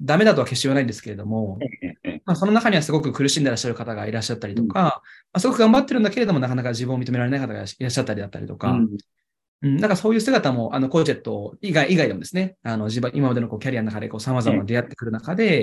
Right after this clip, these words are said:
Speaker 2: え。
Speaker 1: やっぱりこう、あー、自分の純粋なこう、興味関心とか好奇心とか、
Speaker 2: うん。
Speaker 1: そういったもので、こう、前に進んでいける、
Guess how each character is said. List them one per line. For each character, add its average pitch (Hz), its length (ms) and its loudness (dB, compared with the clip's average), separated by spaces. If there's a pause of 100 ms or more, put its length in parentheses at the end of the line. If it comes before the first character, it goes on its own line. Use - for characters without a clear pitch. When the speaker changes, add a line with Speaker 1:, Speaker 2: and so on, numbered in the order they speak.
Speaker 2:
え。 - 60 -14 (1040)
Speaker 1:
や 190 60 -2
っ - 40 -10
ぱ 170 80 4
り 226 100 0
こ 117 580 2
う、 - 60 -20 (400)
あ 113 360 -4
ー、 - 20 -14
自 139 120 -2
分 165 160 4
の 233 280 0 (680)
純 156 140 4
粋 170 140 2
な 165 100 4
こ 139 320 0
う、 - 40 -20 (200)
興 147 140 0
味 123 80 0
関 113 160 -6
心 120 160 -4
と 117 100 -10
か 110 60 -10
好 120 180 0
奇 120 80 -4
心 107 180 -4
と 98 140 -12
か、 104 380 -4
Speaker 2:
う 120 60 0
ん。 - 100 -4 (580)
Speaker 1:
そ - 140 0
う - 20 6
い 185 40 4
っ - 20 -6
た 208 100 4
も 208 120 4
の 277 460 6 (240)
で、 139 440 2
こ 123 160 -6
う、 113 40 -2
前 139 160 4
に 120 120 0
進 127 180 -4
ん 123 60 2
で 120 60 0
い - 20 -2
け 120 80 -4
る、 113 340 -4